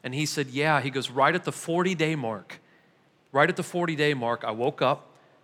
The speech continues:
and I felt fine, and I started pulling all the tubes out, and the nurses started freaking out.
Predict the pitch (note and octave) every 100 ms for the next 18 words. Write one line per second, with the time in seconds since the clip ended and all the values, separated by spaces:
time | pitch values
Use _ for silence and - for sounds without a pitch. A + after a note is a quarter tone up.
0 | - A#2 A2+ C3 B2+ - B2 C3 C#3+ C#3+
1 | A2+ - D3+ C3+ A#2 C#3 C#3+ C3+ C#3 -
2 | C#3 C3 A#2+ C3+ C3 A#2+ B2 C3 B2+ C3+
3 | B2+ A2 C3+ C3+ C3+ B2